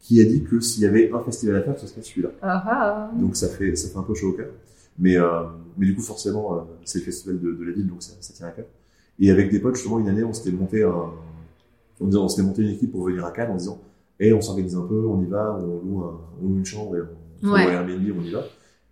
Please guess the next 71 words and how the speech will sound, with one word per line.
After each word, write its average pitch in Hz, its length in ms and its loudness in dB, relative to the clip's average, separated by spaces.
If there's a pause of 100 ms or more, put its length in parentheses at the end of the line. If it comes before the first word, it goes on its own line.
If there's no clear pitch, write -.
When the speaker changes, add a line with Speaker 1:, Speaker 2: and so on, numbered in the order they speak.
Speaker 1:
Et 98 40 2
où 92 80 4
pareil, 90 240 4
c'était, - 260 -4
euh, 98 240 0 (1200)
la, 101 140 4
enfin, 98 140 2
pas 98 100 2
la, 95 180 2
oui, 107 200 6
la 98 100 2
cohue, 101 460 2
euh, 82 420 -6
le 90 60 -6
grand 92 100 -6
endroit, 95 200 -8 (140)
j'ai, - 300 -8 (200)
j'avais 90 200 2
fait 98 80 -2
des 95 80 0
festivals, 107 280 -2
genre 87 160 -2
Japan 95 220 -4
Expo 92 220 -4
et 104 40 2
autres, 107 180 0
c'était - 120 -10
un 90 100 -2
peu 98 100 -4
ce 95 140 -8
même 92 100 -2
état 90 100 -4
d'esprit 90 240 0
de 95 140 2
c'est 101 180 -2
Speaker 2:
Oui. 95 40 0
Speaker 1:
géant, 98 340 6
et 92 40 4
il 90 60 2
y - 20 0
a 90 40 -2
vraiment 101 300 -2 (760)
toute - 80 -12
la 110 120 10
ville 120 240 6
entière 117 360 0
qu'elle 107 120 0
est - 20 2
en 107 100 2
train 101 160 -6
de 101 60 -4
jouer, 113 240 6
qui 104 80 -2
a 92 40 -2
des, 90 340 0
qui 90 60 -4
a 87 40 -2
des 87 100 -2
badges 90 200 -2
autour 95 200 -8
du 90 80 -8
cou, 113 220 -4
des 98 120 2
grandes 90 220 -6
poches 95 160 -8
Speaker 2:
Ouais, 92 80 -8
Speaker 1:
remplies 92 120 -6
de 90 40 -8
Speaker 2:
c'est 104 60 -2
Speaker 1:
jeux. 113 100 2
Speaker 2:
ça. - 340 -18